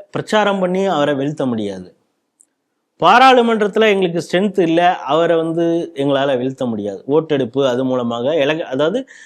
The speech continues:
பார்லிமெண்டேரியல் ப்ராசஸ்ல, ப்ரொசீஜர்ல அவரை வீழ்த்த முடியாது,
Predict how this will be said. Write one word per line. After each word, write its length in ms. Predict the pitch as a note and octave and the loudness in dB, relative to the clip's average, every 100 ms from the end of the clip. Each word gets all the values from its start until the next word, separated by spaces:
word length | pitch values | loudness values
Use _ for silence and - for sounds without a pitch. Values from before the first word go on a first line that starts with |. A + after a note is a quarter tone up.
| - G3 | -4 2
பார்லிமெண்டேரியல் 760 | A#3 B3+ A#3 G#3 F#3+ F3+ E3 | 4 4 2 2 2 2 0
ப்ராசஸ்ல, 680 | G3 A3+ A3+ A#3 - G#3+ F#3+ | 2 0 2 -4 0 0 0
ப்ரொசீஜர்ல 560 | F3 F3 A3+ G3+ G3+ F3+ | -2 -4 -2 0 2 4
அவரை 340 | F#3+ E3 D3+ | 4 2 0
வீழ்த்த 320 | C#3 D3 C#3+ | -2 -2 -4
முடியாது, 460 | A#2+ G2+ F#2+ F2+ | -4 -6 -14 -20